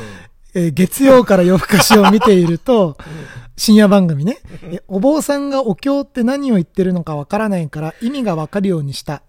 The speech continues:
Speaker 1: ということで、その様子を放送していましたが、
Speaker 2: うん。
Speaker 1: お経がどんな意味かということよりも、そのお坊さんが癖の強い人で、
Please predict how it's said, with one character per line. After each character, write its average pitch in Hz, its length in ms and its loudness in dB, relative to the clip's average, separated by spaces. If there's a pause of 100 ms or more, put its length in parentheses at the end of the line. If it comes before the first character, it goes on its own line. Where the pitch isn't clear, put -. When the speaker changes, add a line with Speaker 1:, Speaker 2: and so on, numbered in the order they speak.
(120)
Speaker 1:
と 208 100 -4
い 233 100 -6
う 233 100 -8
こ 226 100 -10
と 208 140 -10
で、 156 200 -8
そ - 120 -6
の 233 100 0
様 247 200 -4
子 - 120 -10
を 226 80 -6
放 208 220 -6
送 202 160 -8
し - 80 -14
て 190 100 -10
い 180 60 -4
ま 185 100 -4
し - 80 -10
た 135 140 -14
が、 175 160 -6 (340)
Speaker 2:
う - 20 -10
ん。 135 140 -12
Speaker 1:
お 170 120 -6
経 277 280 -4
が 262 140 -6
ど 262 120 -6
ん 269 100 -8
な 214 100 -4
意 175 80 -4
味 156 160 -6
か - 240 -8 (140)
と 165 100 -6
い 160 80 -4
う 160 80 -8
こ 160 100 -10
と 160 100 -8
よ 143 120 -6
り 127 100 -10
も、 196 220 -2 (200)
そ - 160 -4
の 269 200 -4
お 185 100 -4
坊 240 240 -2
さ 240 160 -6
ん 226 100 -4
が 247 160 -6 (120)
癖 - 200 -6
の 254 140 -4
強 240 280 -8
い 196 40 -2
人 - 220 -12
で、 165 180 -6